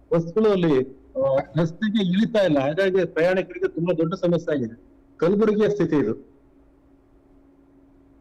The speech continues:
ಇನ್ನ ಗದಗದಲ್ಲಂತೂ ಬಸ್ಗಳು ರಸ್ತೆಗೆ ಇಳಿದೇ ಇಲ್ಲ. ಆ ಜಿಲ್ಲೆಯಲ್ಲಿ ಇರ್ತಕ್ಕಂಥ ಎಂಟು ಡಿಪೋಗಳಿಂದ ಸುಮಾರು ಐನೂರ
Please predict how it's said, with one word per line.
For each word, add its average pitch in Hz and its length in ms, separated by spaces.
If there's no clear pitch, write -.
ಇನ್ನ 214 160
ಗದಗದಲ್ಲಂತೂ 208 1300
ಬಸ್ಗಳು 226 800
ರಸ್ತೆಗೆ 220 420
ಇಳಿದೇ 196 400
ಇಲ್ಲ. 156 400
ಆ 156 100
ಜಿಲ್ಲೆಯಲ್ಲಿ 220 480
ಇರ್ತಕ್ಕಂಥ 226 500
ಎಂಟು 220 460
ಡಿಪೋಗಳಿಂದ 220 680
ಸುಮಾರು 196 600
ಐನೂರ 214 240